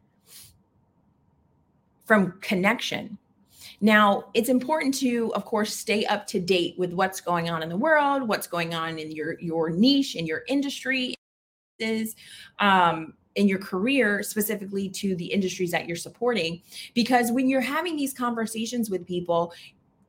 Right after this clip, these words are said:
sometimes the sh-, the, a-, as we talked about, I think it was on Monday with the small talk, it runs out fast. There's only so much, "How's the weather?" that you can talk about, right? So now you can start to really engage on, "Well, did you hear about, you know, this particular thing happening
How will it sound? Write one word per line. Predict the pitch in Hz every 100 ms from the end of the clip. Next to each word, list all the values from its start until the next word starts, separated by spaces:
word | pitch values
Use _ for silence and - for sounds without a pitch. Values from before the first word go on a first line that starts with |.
| _ _ _
sometimes | - 285 320 311 262 240
the | 196
sh-, | - -
the, | 180 185 170
a-, | 180 185 180
as | 190 190
we | 208
talked | 214 214
about, | 208 190 180
I |
think | 185 185
it |
was | 180 175
on | 170 165
Monday | 185 208 180 165 160 160
with | 170 170
the | 170
small | - 190 220
talk, | 220 160 170 175 - - -
it | 180 185
runs | 254 277
out | 247 220 -
fast. | - - - -
There's | 175
only | 226 247 233
so | 233 220
much, | 196 190 -
"How's | 214 214 202
the | 196
weather?" | 185 156 - - _ -
that | 175
you | 185
can | 170
talk | 160 160 -
about, | - -
right? | 170 185 214 - -
So | 233
now | 233 269 349
you | 320
can | 285
start | 269 247 254
to |
really | 220 233 240
engage | 202 175 185 220 208 180
on, | 175 170 175 _ _ -
"Well, | 240
did | 262
you | 262
hear | 285 311
about, | 269 226 233 220 -
you | 196
know, | 185 185
this | 170 214 220
particular | 190 196 180 165
thing | 165 160 165
happening | 160 165 170